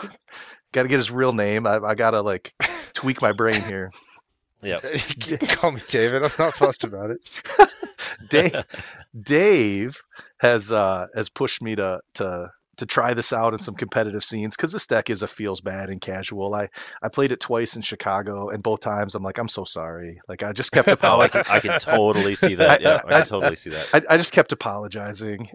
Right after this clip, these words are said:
Speaker 1: and I'm like, "But, you know, Dave, Dave said I had to talk about it, which means I have to get at least a couple more reps in with it. So I'm really sorry, but I just gotta play this here, this weekend, at least once or
Speaker 2: <laughs>
Speaker 1: twice."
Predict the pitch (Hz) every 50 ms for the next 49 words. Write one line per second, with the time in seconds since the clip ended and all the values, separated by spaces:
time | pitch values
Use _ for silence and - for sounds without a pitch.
0 | - - 117 110 110 110 113 113 113 110 101 - 110 107 98 - - - - _
1 | _ _ _ _ 120 107 110 101 98 117 117 123 113 - _ _ _ - 123 127
2 | 135 123 - _ _ _ _ _ _ _ _ _ _ - - - 147 139 143 143
3 | 151 127 113 - - 139 131 127 - 135 135 123 123 123 123 123 113 98 104 -
4 | 131 123 120 110 123 110 131 123 - - 110 127 123 117 110 113 113 110 - 117
5 | - - 117 - 127 110 110 110 107 104 107 101 101 - - - 104 101 101 95
6 | - - 98 95 - - - 107 104 123 151 165 147 117 101 - - - 95 95
7 | 95 95 98 101 92 104 104 110 120 127 120 123 - - 117 101 98 - - 107
8 | 101 98 95 101 - - - 107 101 98 101 104 143 143 - 160 147 139 139 139
9 | 131 123 131 127 123 120 117 127 120 - 127 120 117 - - - - 117 110 104
10 | 101 101 - - -